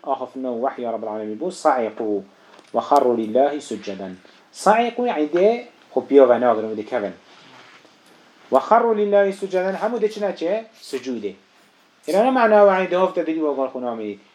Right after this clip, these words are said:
يعني ده كفن خب بيا وناغرم ترسا دا، وبر مازناتي رب العالمين، وهمو ده چنا سجوده بو كه؟ برب العالمين.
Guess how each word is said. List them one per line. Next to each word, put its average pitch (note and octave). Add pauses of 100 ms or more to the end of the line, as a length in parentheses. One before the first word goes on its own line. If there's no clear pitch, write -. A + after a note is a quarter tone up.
(120)
يعني D#3
ده D#3
كفن F#3+
خب C#3
بيا D3+
وناغرم D3
ترسا C#3
دا، D3 (680)
وبر C#3+
مازناتي C3+
رب A#2+
العالمين، A#2
وهمو F#3+
ده F#3+
چنا F#3+
سجوده F#3
بو D3
كه؟ F3 (300)
برب C#3
العالمين. G2